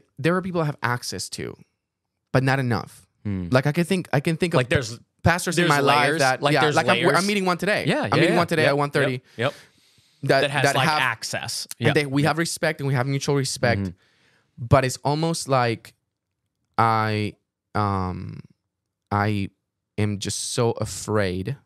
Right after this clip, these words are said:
Speaker 1: Okay, this is what I'm
Speaker 2: Mm.
Speaker 1: afraid of. I'm afraid that their asking is going to override what I want.
Speaker 2: Yeah.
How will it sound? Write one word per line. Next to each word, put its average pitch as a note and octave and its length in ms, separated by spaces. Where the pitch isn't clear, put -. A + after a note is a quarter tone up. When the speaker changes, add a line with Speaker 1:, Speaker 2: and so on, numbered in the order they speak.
Speaker 1:
Okay, G2 180
this - 140
is G2 60
what A2+ 120
I'm A2+ 80
Speaker 2:
Mm. F2+ 60
Speaker 1:
afraid F2 240
of. - 260
I'm A#2 140
afraid C3 500
that A2+ 240
their G#2 160
asking A#2 600
is A2 140
going A2 220
to G#2 180
override F#2+ 420
what F#3 240
I A2 180
want. - 500
Speaker 2:
Yeah. - 100